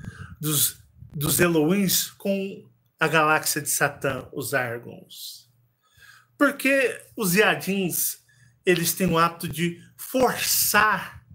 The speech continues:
Orion a crescer, mesmo que seja sofrendo ou em luta e-, ou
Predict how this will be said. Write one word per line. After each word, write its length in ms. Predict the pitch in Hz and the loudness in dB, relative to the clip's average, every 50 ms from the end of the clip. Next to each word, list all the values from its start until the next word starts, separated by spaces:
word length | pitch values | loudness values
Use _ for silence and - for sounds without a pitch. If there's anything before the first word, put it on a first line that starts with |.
| - - - _ _ _ | -20 -20 -20 _ _ _
Orion 560 | - 190 208 220 220 208 170 156 147 139 139 147 | 4 4 6 6 4 4 2 2 0 0 -2 0
a 220 | 165 156 156 147 | 2 2 2 2
crescer, 840 | 147 - 160 165 160 - - - - 190 185 165 135 - - - _ _ _ _ _ _ _ _ _ _ _ _ _ | 0 -2 0 0 2 2 0 0 2 2 2 2 0 -2 -10 -18 _ _ _ _ _ _ _ _ _ _ _ _ _
mesmo 300 | 131 156 180 175 208 233 | 0 0 0 0 -2 -4
que 100 | 226 - | -4 -4
seja 580 | - - 214 233 240 240 214 233 247 277 269 - - _ _ _ _ _ | 0 2 2 2 2 0 0 -2 -2 -2 -4 -10 -18 _ _ _ _ _
sofrendo 920 | _ - - - - 185 165 - - - 190 214 226 240 240 208 156 147 151 | _ -8 -6 -2 0 0 -2 -2 -4 -2 2 2 4 4 2 0 0 0 2
ou 120 | 147 156 | 2 2
em 80 | 165 151 | 0 -2
luta 680 | 151 160 156 160 202 233 233 - - - 139 139 - - | -4 -4 -2 -2 -2 -2 -2 -6 -2 0 0 0 0 -2
e-, 120 | 180 170 | -2 -2
ou 340 | 170 180 190 185 180 190 190 | 0 2 4 2 2 2 -2